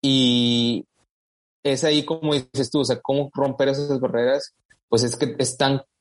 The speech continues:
tienes que, <laughs> volvemos, o sea, cuestionarte qué tan comprometido estás con tu carrera o tu profesión.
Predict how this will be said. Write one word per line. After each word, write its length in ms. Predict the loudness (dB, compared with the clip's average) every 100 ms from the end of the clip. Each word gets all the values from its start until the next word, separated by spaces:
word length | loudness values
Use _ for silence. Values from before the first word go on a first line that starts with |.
| -4
tienes 240 | -2 0
que, 340 | 0 0 -2 -8 _ -16
<laughs> 720 | -16 _ -4 -2 0 0 0
volvemos, 420 | 0 0 0 0
o 60 | 0
sea, 200 | -2 -2 -2
cuestionarte 920 | -2 0 0 0 0 0 0 0 -4 _ _ _ _ _ _ _
qué 120 | -2
tan 200 | 0 0
comprometido 600 | 0 0 2 0 0 0 0
estás 260 | 0 -4
con 180 | -2 -4
tu 80 | -4
carrera 500 | -4 -2 0 2 0
o 80 | 0
tu 140 | -2
profesión. 560 | -2 -2 -2 0 0